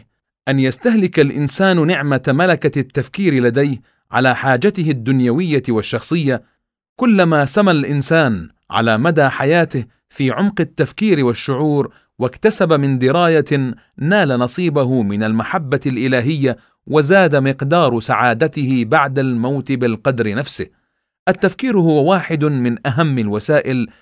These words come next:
التي من شأنها السمو بالشخص إلى ذرى الكمال البشري.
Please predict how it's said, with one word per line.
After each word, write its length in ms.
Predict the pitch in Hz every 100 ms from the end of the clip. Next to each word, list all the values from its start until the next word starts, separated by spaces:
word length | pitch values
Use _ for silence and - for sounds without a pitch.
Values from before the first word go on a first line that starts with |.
| _ _
التي 360 | 98 101 101 135
من 120 | 143
شأنها 400 | - 208 165 156
السمو 520 | 143 - 151 208 147
بالشخص 520 | 117 - 160 - - - _ _ -
إلى 300 | 226 165 147
ذرى 180 | 165 160
الكمال 560 | 139 - 147 147 165 131
البشري. 640 | 113 113 - 127 139 87